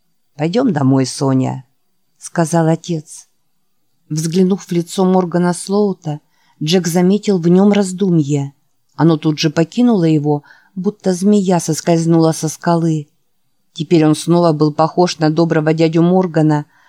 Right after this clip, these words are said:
который всегда дарит подарки на Рождество и на день рождения, на старого ласкового дядю Моргана, которого так легко было не заметить. Но на кого, на что он был похож до того?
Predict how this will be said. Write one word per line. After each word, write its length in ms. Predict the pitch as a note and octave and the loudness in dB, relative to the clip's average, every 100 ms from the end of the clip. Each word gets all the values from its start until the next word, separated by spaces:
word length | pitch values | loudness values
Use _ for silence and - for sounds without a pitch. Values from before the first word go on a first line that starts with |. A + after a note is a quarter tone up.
| _ | _
который 380 | - F#3 F3 E3 | -6 -2 2 2
всегда 440 | - F#3 E3+ F3 | 0 -4 0 0
дарит 360 | E3+ E3+ D#3+ D3 | 2 2 2 0
подарки 480 | E3+ D#3 E3 E3 E3 | -2 2 2 2 0
на 100 | D#3 | 2
Рождество 840 | E3 D#3+ D#3 - - D#3 F3 - - | 0 -2 -4 -8 -6 -4 -4 -6 -4
и 100 | E3 | 0
на 120 | D#3+ | 0
день 200 | D#3 D#3+ | 2 2
рождения, 800 | D#3 D#3 D3 E3+ F3+ E3+ D#3 D#3 _ _ _ _ | 2 -2 0 0 2 0 -2 -6 _ _ _ _
на 160 | E3+ E3 | -4 -4
старого 460 | - E3 F3+ E3+ | 0 0 2 2
ласкового 880 | D#3+ E3 F3 - D3+ C#3+ C#3+ C#3 D3 _ - | 2 2 0 -2 -2 0 2 0 -2 _ -8
дядю 300 | E3 E3 D3+ | -2 0 2
Моргана, 680 | E3 G3 F3 D#3+ D3 C#3+ C#3+ _ _ _ | 2 2 0 -2 0 -4 -8 _ _ _
которого 460 | - F#3 G#3 G3+ F#3 | -6 -2 0 2 0
так 240 | G#3 G3+ | -2 -2
легко 360 | F#3 - - F#3+ | 0 0 0 0
было 260 | D#3+ D#3+ | 2 4
не 100 | D#3+ | 4
заметить. 760 | D#3+ F3 F3 E3 D3+ D3+ - - _ _ _ _ _ _ _ | 2 2 2 2 0 -6 -12 -20 _ _ _ _ _ _ _
Но 180 | D3 D3+ | 2 4
на 120 | D3 | 2
кого, 520 | C#3+ E3+ D#3+ E3+ D3+ - _ _ | 2 -2 0 -2 -4 -10 _ _
на 140 | D#3+ D#3 | -4 -2
что 340 | - - E3+ | -2 -4 0
он 180 | D#3+ D3+ | 2 2
был 160 | D3 D#3 | 0 0
похож 460 | E3 E3 G3 F3 | -2 -2 -4 -4
до 200 | D#3 F#3 | -2 -2
того? 500 | F3 D#3+ C#3+ D3+ D3 | -2 -4 -4 -4 -6